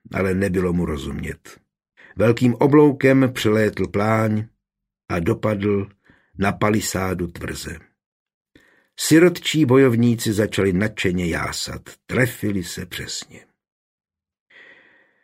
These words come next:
Když k palisádě doběhli, byl Sova mrtvý. Z úst mu vytékal slabý pramínek krve. Jeden z bojovníků ho pro jistotu vzal ještě cepem přes hlavu.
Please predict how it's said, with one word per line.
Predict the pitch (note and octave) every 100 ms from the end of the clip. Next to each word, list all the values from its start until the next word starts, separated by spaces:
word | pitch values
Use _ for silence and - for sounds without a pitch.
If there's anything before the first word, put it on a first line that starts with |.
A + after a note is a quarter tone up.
| _
Když | - G2+ B2+ A#2+
k | -
palisádě | - A#2 A2+ G#2 F#2+ E2
doběhli, | F#2+ G#2+ F#2+ F#2
byl | E2+ F2 E2+
Sova | E2+ E2+ D#2+
mrtvý. | D#2+ D2 - - - - - _ _ _ _
Z | -
úst | - - C3+ -
mu | G2 F#2
vytékal | G2 - G2 - F#2
slabý | F2 F2+ F2 F2
pramínek | E2 E2 E2+ D#2+ E2 - -
krve. | - D2+ D#2 - _ _ _ _ _ _ - _ _ _ _ -
Jeden | A#2+ B2+ C3
z | A#2+
bojovníků | G2+ B2 D3+ D3+ D3 C#3+ - C#3+
ho | C3 A#2
pro | A2+ A2+
jistotu | A#2+ A#2 - A2+ A#2
vzal | G2 G2 G2
ještě | F#2 - F#2
cepem | - G2 G2+ F#2
přes | F2 F2 D2
hlavu. | - - - -